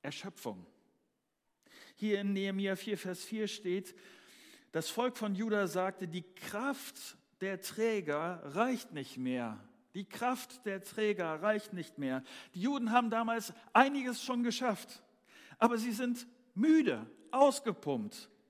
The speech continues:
Ein Stück der Mauer steht, aber sie haben auf vieles verzichtet, hart gearbeitet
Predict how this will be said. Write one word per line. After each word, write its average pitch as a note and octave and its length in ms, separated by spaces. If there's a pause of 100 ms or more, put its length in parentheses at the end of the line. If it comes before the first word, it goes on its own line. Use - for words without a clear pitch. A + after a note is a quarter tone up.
(560)
Ein A3 180
Stück - 400
der B3 140
Mauer A#3 320
steht, G3+ 560 (600)
aber G3+ 280
sie G3+ 200
haben A#3 520
auf G3 240
vieles C4+ 460
verzichtet, B3+ 720 (280)
hart A#3+ 420
gearbeitet G#3+ 920